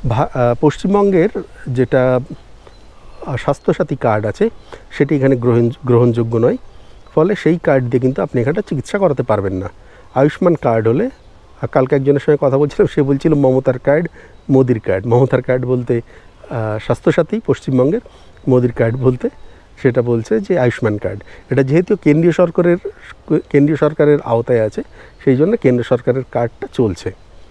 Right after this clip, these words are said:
বা নিচ্ছে এরা। এছাড়া অন্যান্য যে সমস্ত সরকারি চাকরি বাকরি যারা করেন সেই সমস্ত কোম্পানিগুলির সঙ্গে ওদের টাই আপ আছে, সেখানটাতেও free চিকিৎসা পেয়ে যান। Free চিকিৎসা না হলেও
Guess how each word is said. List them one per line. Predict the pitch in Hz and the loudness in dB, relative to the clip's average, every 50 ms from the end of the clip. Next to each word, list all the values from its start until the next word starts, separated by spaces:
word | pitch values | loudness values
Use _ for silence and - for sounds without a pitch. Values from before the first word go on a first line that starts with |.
| - - - - | -20 -16 -6 0
বা | 139 143 | 2 2
নিচ্ছে | 135 120 104 - - - 104 | 4 2 0 -2 -8 -8 -8
এরা। | 92 - - - - - - - - - - - | -8 -8 -10 -18 -20 -20 -20 -20 -20 -14 -4 -4
এছাড়া | - 156 - 196 202 202 | -2 2 2 2 4 4
অন্যান্য | 180 170 180 180 180 185 185 180 175 | 2 2 4 4 4 4 4 2 2
যে | 165 | 0
সমস্ত | - - 170 165 175 160 - - - 175 175 | 0 2 4 4 4 2 0 0 0 2 2
সরকারি | 160 - - 143 131 - - - 147 143 156 | 2 2 0 0 0 0 0 0 0 0 0
চাকরি | 139 - 147 120 - 147 | -2 -2 -4 0 0 0
বাকরি | 135 135 - - 135 | 0 0 0 2 2
যারা | 139 135 139 131 | 2 2 2 0
করেন | - - 123 120 135 196 - - - - - - - - | 0 0 0 0 0 -4 -6 -14 -20 -20 -20 -20 -8 0
সেই | - 135 | 0 2
সমস্ত | 123 151 147 143 - - 143 | 2 4 2 2 0 -2 -4
কোম্পানিগুলির | - - 131 123 120 135 135 131 131 135 131 131 | 0 0 0 0 2 0 0 0 0 0 -2 -4
সঙ্গে | - - 131 127 127 135 | -2 -2 -2 0 2 2
ওদের | 131 123 127 - - | 0 0 -2 -2 -2
টাই | 117 113 117 117 | -2 0 0 0
আপ | 117 - | -2 -2
আছে, | 127 - - - | -4 -6 -6 -10
সেখানটাতেও | - 147 - 120 113 110 113 110 - 220 262 - - - - - - | -10 -6 -4 -4 -4 -2 -4 -4 -4 -6 -6 -8 -16 -20 -20 -20 -10
free | - - 127 135 | -2 0 0 0
চিকিৎসা | 131 - 135 135 - - 233 | 0 -2 -4 -6 -4 -4 -6
পেয়ে | 220 - 139 117 110 | -2 0 2 0 0
যান। | 104 101 98 92 - - - - - - - - - - | -2 -6 -10 -10 -14 -16 -20 -20 -20 -20 -20 -20 -18 -8
Free | - 180 214 220 | -2 0 0 0
চিকিৎসা | - - 202 220 - - 208 | 0 -2 -4 -4 -2 0 0
না | 185 170 156 | 2 2 2
হলেও | 139 160 175 220 233 | 2 2 2 2 0